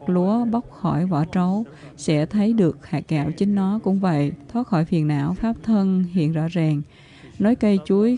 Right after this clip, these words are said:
không có lõi là thí dụ cho thế gian. Những tinh túy quả của chuối là vị ngọt ta có thể dùng. Bóc cái vỏ phiền não ra khỏi luân hồi không cốt lõi. Quả của nó chính là Phật,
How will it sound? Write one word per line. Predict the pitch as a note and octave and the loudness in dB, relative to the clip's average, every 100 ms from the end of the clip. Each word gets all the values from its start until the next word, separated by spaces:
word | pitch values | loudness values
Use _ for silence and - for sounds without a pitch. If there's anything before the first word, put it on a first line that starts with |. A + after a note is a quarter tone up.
| - - | -4 -10
không | A3 G3+ F#3 | -2 0 0
có | G3 | 0
lõi | G#3 F3+ C3+ E3+ G#3+ - - - D3+ | 0 0 0 -2 -4 -8 -20 -20 -2
là | F#3 F3 D#3+ | 2 4 4
thí | A3+ B3 | 4 4
dụ | G3 D3+ | 4 4
cho | G3 | 2
thế | F#3+ G#3 | 2 0
gian. | A3 G#3+ F#3+ F#3+ F3+ D#3 - - - - | 2 2 4 2 0 -6 -18 -20 -20 -4
Những | G3 E3 G3 | 2 2 2
tinh | G#3+ G#3 G3+ G3+ | 4 4 4 2
túy | - G3+ G#3 B3+ C4 | 2 2 4 2 2
quả | E3+ D#3 | 0 2
của | D#3+ | 0
chuối | D#3 F3 G3 | 0 0 2
là | G#3+ | 2
vị | D#3 D3 | 2 0
ngọt | D3+ D3 - - | 2 0 -2 -4
ta | F#3 | -2
có | G#3 | -2
thể | F#3+ D#3 | 0 0
dùng. | E3 D#3+ D3 D3 - - - - | 2 0 0 -4 -10 -20 -20 -4
Bóc | C#4 D4+ | -2 4
cái | C4+ | 4
vỏ | F3+ D#3+ | 4 4
phiền | G3 D#3+ | 4 4
não | D#3 D3 F3 | 4 2 0
ra | G#3 G3+ | 0 -2
khỏi | - D#3+ | 0 -2
luân | F#3 F#3+ | 0 -2
hồi | F3 F3+ D3+ C#3+ | -2 -2 -2 -4
không | G3+ F#3+ | -4 -6
cốt | F#3 G#3+ - | -4 -8 -6
lõi. | E3+ C#3 E3 G#3 - - - - - | -6 -4 -6 -8 -14 -20 -20 -20 -4
Quả | D#3 E3+ | -2 -2
của | - D#3 | -2 -2
nó | E3 F3+ | -2 -2
chính | G#3 A#3 | -2 -2
là | A3+ D#3+ | -2 -2
Phật, | - D3 | -2 -4